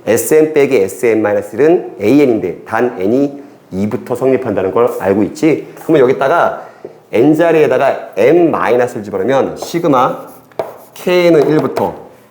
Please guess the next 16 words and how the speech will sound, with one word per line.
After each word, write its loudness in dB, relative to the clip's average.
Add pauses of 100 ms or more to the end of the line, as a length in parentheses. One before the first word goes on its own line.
(200)
n 2
자리에 2
n 0
마이너스 0
집어넣으면 -2
두 -10
배의 2
n 0
마이너스 0
일 -6
되고 0
ak 2
가 2
되고 -8 (580)
여기는 2
십칠, 0